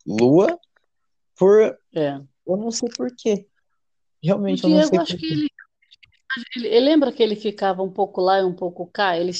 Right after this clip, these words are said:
Speaker 2: ele gostava de ficar com os, os meninos lá, aí ficava um pouco cá, e tanto que até o grupo falava, "Ah, ele é de lá, ele é de cá." Ele também teve um negócio desse com ele, que ele se
Speaker 1: É,
Speaker 2: dava
Speaker 1: mas
Speaker 2: bem com todo mundo.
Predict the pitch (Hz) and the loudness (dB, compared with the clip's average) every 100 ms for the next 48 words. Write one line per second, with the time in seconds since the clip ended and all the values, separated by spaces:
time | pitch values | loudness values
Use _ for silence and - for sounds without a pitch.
0 | 175 185 190 196 190 196 185 175 - 175 | -4 -4 -2 -2 0 -2 -2 -8 -10 -8
1 | 185 180 185 175 - 175 170 175 175 175 | -6 -6 -6 -8 -8 -10 -6 -4 -2 0
2 | 175 175 175 214 269 285 285 285 - _ | -2 -2 -2 -2 -2 -2 -4 -8 -14 _
3 | _ _ - 170 185 180 190 175 175 180 | _ _ -2 -2 -2 -2 -2 -2 -6 -8
4 | 170 180 - 226 262 247 240 233 - 240 | -10 -12 -4 0 0 -4 -8 -8 0 0
5 | 202 - 277 240 226 240 - 220 202 254 | 2 -2 -2 -2 -6 -8 -2 -2 -2 -4
6 | 247 214 214 208 202 180 196 - 202 190 | -4 -4 -4 -2 -2 -2 -2 -8 -16 -16
7 | 180 - 196 196 269 311 330 285 226 208 | -14 -4 -4 0 2 2 2 -2 -2 -2
8 | 196 196 185 185 - 180 175 - 190 175 | -2 -2 0 -2 -4 -6 -6 -8 -4 -4
9 | 165 - _ _ _ 202 208 180 - 226 | -4 -12 _ _ _ -4 2 4 4 4
10 | 214 226 269 220 226 277 247 | 4 0 -2 0 0 0 -4